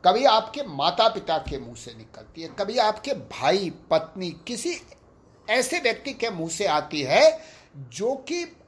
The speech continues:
आपका हित सोच रहा है। उसका कोई अपना एजेंडा नहीं है आपको किसी बात को मनवाने के लिए। तो साहब, यहाँ पर एक बात आपको बता दें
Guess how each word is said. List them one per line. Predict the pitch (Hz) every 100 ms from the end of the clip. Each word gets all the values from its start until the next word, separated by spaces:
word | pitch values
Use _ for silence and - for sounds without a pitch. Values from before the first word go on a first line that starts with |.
| _ _ _ _ -
आपका | 170 262 269 - 381
हित | 190 202 - -
सोच | 139 - 151 143 123
रहा | 107 -
है। | - _ _ _ _ _ _ _ _ _ -
उसका | 240 - 359
कोई | 359 349 349 - -
अपना | 180 226 294 302 - 151
एजेंडा | 143 117 143 156 180 269
नहीं | 208 160 220
है | 170 - -
आपको | 156 165 - 196 196 -
किसी | 160 143 180
बात | 135 143 143
को | -
मनवाने | 147 127 123 120 117 110 110
के | -
लिए। | - - - - - - _ _ - - - - - - -
तो | 196
साहब, | - 180 147 - - - - - _ - 135
यहाँ | 120 143
पर | 165
एक | 139 143 -
बात | 139 147
आपको | 147 - 139
बता | 123 - 160
दें | 208